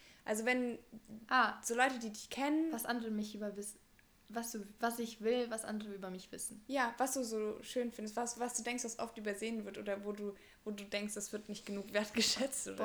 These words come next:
Speaker 2: Boah.
Speaker 1: so.
Speaker 2: Puh. Mm, schw-, schwierige Frage.
Speaker 1: Mhm.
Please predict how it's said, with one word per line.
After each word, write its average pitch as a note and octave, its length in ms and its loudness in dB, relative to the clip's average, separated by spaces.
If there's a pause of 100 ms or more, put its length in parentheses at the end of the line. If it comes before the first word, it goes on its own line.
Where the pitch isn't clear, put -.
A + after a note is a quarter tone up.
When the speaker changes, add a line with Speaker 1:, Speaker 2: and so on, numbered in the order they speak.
Speaker 2:
Boah. G3+ 100 2
Speaker 1:
so. G#3 180 0 (4000)
Speaker 2:
Puh. E4 2000 4
Mm, G#3 420 2 (680)
schw-, G#3+ 300 -8 (100)
schwierige A#3+ 600 0
Frage. G3+ 720 -6 (1700)
Speaker 1:
Mhm. A#3+ 420 -4